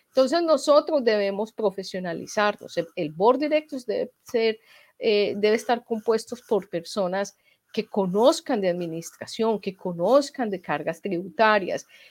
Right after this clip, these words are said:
que cuando les presenten un estado de resultados, un estado financiero, una valoración, indicadores financieros, esas personas sean capaces de decir,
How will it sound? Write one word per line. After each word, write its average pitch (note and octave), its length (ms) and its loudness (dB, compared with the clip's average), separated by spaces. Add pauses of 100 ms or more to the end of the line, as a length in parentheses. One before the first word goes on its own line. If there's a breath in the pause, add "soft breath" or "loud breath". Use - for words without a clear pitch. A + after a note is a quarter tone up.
(160)
que A3+ 420 6
cuando G#3+ 300 2
les G#3 220 0
presenten A#3+ 760 0
un F#3+ 160 -4
estado G#3+ 440 2
de A3 80 2
resultados, G#3+ 800 0
un F#3+ 100 -6
estado G#3 420 0
financiero, G3+ 760 0
una F#3 140 -4
valoración, G#3 840 0 (260 loud breath)
indicadores G3 680 -2
financieros, A3 680 2 (300 loud breath)
esas F#4 480 6
personas B3 560 -6
sean G#3+ 240 -8
capaces G#3 480 -4
de G#3+ 120 -2
decir, F#3 380 -6